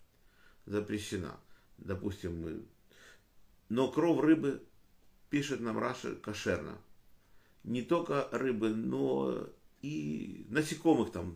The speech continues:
Тора говорит, четыре вида кузнечиков, которые нам можно есть, там, саранча, сырям, харголь и хагав. Это в главе Шмини, не помню, указано в следующей главе. То не надо их специально шхитовать, жарить там, есть. Мы просто на сегодняшний день потеряли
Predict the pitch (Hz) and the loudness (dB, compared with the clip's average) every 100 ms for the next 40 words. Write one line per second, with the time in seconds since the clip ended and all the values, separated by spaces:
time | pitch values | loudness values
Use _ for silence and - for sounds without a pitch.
0 | - 131 117 107 104 101 - 117 107 98 | 0 4 6 6 4 2 0 4 4 4
1 | 95 92 104 95 101 98 104 90 101 104 | 2 0 -2 -2 -2 -4 -6 -4 -4 -2
2 | 98 98 107 120 156 190 247 220 - - | -2 -2 -2 -4 0 0 0 -4 -6 -10
3 | 71 - - - - - - 107 107 104 | -10 -16 -20 -20 -20 -20 -6 0 0 2
4 | 165 147 120 107 113 110 104 98 95 92 | 2 2 0 0 0 -4 -4 2 2 2
5 | 98 131 185 185 - - - - 370 - | -2 0 0 -2 -12 -20 -20 -12 -10 -2
6 | 117 101 101 110 104 - 104 92 76 82 | -2 -2 2 4 4 0 -2 -2 -4 -6
7 | - 80 - 73 71 71 73 69 - 78 | -6 -8 -8 -10 -8 -10 -10 -12 -10 -8
8 | 71 - 80 82 73 - - - - - | -8 -8 -8 -6 -6 -10 -18 -20 -20 -20
9 | - - - 143 131 127 - - - - | -20 -8 2 4 4 0 -8 -20 -20 -20
10 | - - _ 123 147 156 127 113 - 107 | -20 -20 _ 0 6 6 6 2 0 2
11 | 127 107 104 - 117 98 98 82 - - | 4 4 4 -2 -4 2 2 2 -4 -16
12 | - - 104 143 131 - 98 117 135 - | -18 -2 4 4 4 0 0 2 2 2
13 | 113 117 - 123 123 113 107 120 110 107 | -2 -2 -2 0 0 0 0 2 2 2
14 | 107 104 101 107 110 107 104 | 2 4 2 4 6 6 4